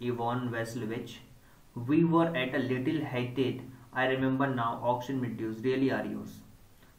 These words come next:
तो नतालिया कहती है कि यस, जो ऑक्शन मिड्यूज हैं,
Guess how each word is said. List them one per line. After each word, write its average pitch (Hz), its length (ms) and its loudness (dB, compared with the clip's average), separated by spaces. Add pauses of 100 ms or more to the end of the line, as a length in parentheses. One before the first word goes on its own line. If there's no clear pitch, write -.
तो 127 120 -6
नतालिया 127 320 2
कहती 131 300 0
है 131 120 2 (500)
कि 123 480 0 (220)
यस, - 600 -2 (420)
जो 123 240 0 (420)
ऑक्शन 127 600 0
मिड्यूज 127 520 2
हैं, 120 240 -8